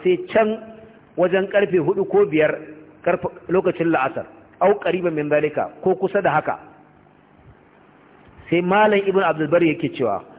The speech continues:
"Wa kana Ibn Habibin yunkiru qawla Malikin hadha." Akwai wani babban malami, ba Maliki ne,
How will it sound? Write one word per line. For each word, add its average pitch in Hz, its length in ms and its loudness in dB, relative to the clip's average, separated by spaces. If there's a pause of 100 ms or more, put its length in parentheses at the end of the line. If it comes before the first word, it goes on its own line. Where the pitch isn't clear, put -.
(240)
"Wa 135 120 0
kana 190 360 2
Ibn 175 240 -2
Habibin 170 500 -2
yunkiru 147 680 -2
qawla 190 380 2
Malikin 160 500 0
hadha." 117 440 -6 (1000)
Akwai 208 260 0
wani 208 60 -2
babban 190 180 -2
malami, 180 440 2 (880)
ba 165 140 0
Maliki 185 460 2
ne, 107 120 -10